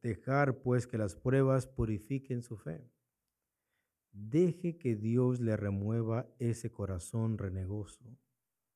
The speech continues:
impaciente a través del calor de la prueba. Deje que Dios madure su fe. Cuarto, nuestra fe será evaluada por Cristo.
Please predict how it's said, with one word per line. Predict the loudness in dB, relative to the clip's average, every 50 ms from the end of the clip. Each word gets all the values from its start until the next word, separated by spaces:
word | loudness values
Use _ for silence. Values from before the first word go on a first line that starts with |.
| _ _ -8
impaciente | -6 -6 -6 -6 -8 -8 -8 -6 -4 -2 -2 -2 -2 -4 -6
a | -6
través | -6 -4 -4 -2 0 0 0
del | 0 0 -2
calor | -4 -6 -4 -4 -4 -2 -4
de | -4 -4
la | -4 -6
prueba. | -6 -6 -6 -6 -6 -8 -12 -16 _ _ _ _ _ _ _ _ _ _ _ _ _ _ _ _ _ _ _ _ _ _ _ _ _
Deje | -6 -2 -2 -2 0 0 -2 -2 -2
que | -4 -8 -6
Dios | -4 -2 -2 0 0 0 0 0 -2
madure | -2 -2 -2 0 0 0 0 0
su | -2 -6 -10 -10
fe. | -10 -12 -12 -14 -20 _ _ _ _ _ _ _ _ _ _ _ _ _ _ _ _ _ _ _ _ _ _ _ _ _ _ _ _ _ _ _ _ _ _ _ _ _ _ _ _ _ _ _
Cuarto, | _ 0 2 2 2 0 -2 -6 -14 -20 -20 -20 _ _ _ _ _ _ _ _ _ _ _ _ _ _ _ _ _ _ _ _ _ _ _ _ _ _ _ _ _ _ _ _ _ _ _ _ _ _ _ _ _ _ _ _ _ _ _ _ _ _ _ _ _ _ _ _ _ _ _ _ _ _
nuestra | 0 0 0 0 -2 -4 -6 -6
fe | -6 -2 0 2 4 4 4
será | 2 0 0 2 2
evaluada | 2 2 2 2 4 2 2 2 0 -2
por | -4 -6 -6 -8
Cristo. | -10 -12 -12 -12 -14 -18 -20 _ -20